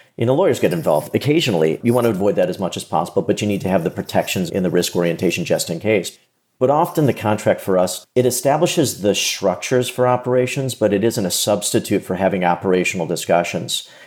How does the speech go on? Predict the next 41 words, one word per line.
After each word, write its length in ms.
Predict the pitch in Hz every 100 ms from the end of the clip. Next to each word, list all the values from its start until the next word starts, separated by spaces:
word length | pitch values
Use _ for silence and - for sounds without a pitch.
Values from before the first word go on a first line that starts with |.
| _
If 140 | 110
for 240 | - 113 110
us, 460 | 117 - - - _ _ _
going 300 | 123 131 131
in 140 | 113
and 100 | 107
advising 420 | 98 85 98 95 92
a 60 |
client 380 | - 98 98 -
means 180 | 92 87
more 180 | 95 92
than 120 | 90
just 200 | 87 -
negotiating 600 | 87 90 87 - 92 85
a 60 | 82
risk-based 580 | 80 78 - 78 - -
contract. 520 | 62 55 - - -
We 160 | 107 107
really 320 | 110 113 123
want 260 | 98 101
to 40 | 98
become 380 | 92 - 98 92
a 40 |
strategic 540 | 87 92 - 98 104 110
advisor 720 | 95 87 78 82 82 98 - _ _
to 240 | - 123 117
the 100 | 101
client 460 | - 101 98 87 98
at 120 | 95
the 100 | 95
executive 460 | 80 95 - 131 127
level 240 | 127 123
and 120 | 95
at 120 | 90
the 100 | 107
operational 600 | 104 104 113 85 - 78
level 320 | 76 76 82 90
so 160 | -
that 180 | 95 85
they 120 | 98
understand 680 | 107 107 - 107 98 92